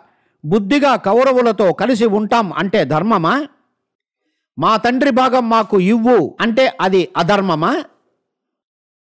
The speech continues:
ఆ ధర్మం కోసం దండెత్తితే అది ద్రోహమా? పరాభవం పొంది దీనంగా ఉండడం కన్నా పౌరుషంతో ఎదుర్కోవడమే మంచిది. ఎలా చూసినా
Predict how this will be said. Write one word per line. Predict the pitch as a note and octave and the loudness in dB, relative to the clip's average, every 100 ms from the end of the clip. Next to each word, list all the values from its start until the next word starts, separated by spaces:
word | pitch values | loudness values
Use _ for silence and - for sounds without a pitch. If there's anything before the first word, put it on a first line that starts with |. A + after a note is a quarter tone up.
| _ _ _ _ - | _ _ _ _ -8
ఆ | D3 A3 | -2 0
ధర్మం | G#3 A3 C#4 C4+ | 0 0 0 -2
కోసం | A#3 A3+ A3+ F3+ C#3+ | 0 0 -2 -2 -2
దండెత్తితే | A3+ A#3 A#3 A3 F3+ C3+ F#2 _ _ _ - | 0 -2 -2 -2 0 -2 -4 _ _ _ -4
అది | F3 E3+ | -2 0
ద్రోహమా? | B2+ G3+ G#3 E3+ F3 C#4+ - _ _ _ _ _ _ _ _ _ _ _ _ - | 0 2 2 0 -2 -4 -8 _ _ _ _ _ _ _ _ _ _ _ _ -4
పరాభవం | G#3 C4+ C#4+ B3 B3 A3+ | 0 2 2 0 0 0
పొంది | G#3 A#3+ A#3+ | 0 0 0
దీనంగా | D3+ A3 B3+ B3 A#3 G3+ | 0 0 0 -2 0 0
ఉండడం | F3 G#3+ A3+ A3 F#3 | 0 0 0 -2 -4
కన్నా | F3+ F3+ C3 F#2 _ _ _ _ _ | -4 -2 -4 -6 _ _ _ _ _
పౌరుషంతో | F3 B3 C#4+ B3+ C4+ B3 C#4 | 0 2 2 0 -2 0 0
ఎదుర్కోవడమే | B3+ G3+ A3+ G3 G#3+ G3+ F3+ F3 E3 | 2 2 0 0 0 2 0 0 -2
మంచిది. | D3 D#3 D3 F#2 - _ _ _ _ _ - | -2 -4 -4 -6 -12 _ _ _ _ _ -6
ఎలా | D3+ A#3+ B3+ A#3+ | 0 2 0 0
చూసినా | A3 G#3 G3+ B3 | -2 0 -2 -2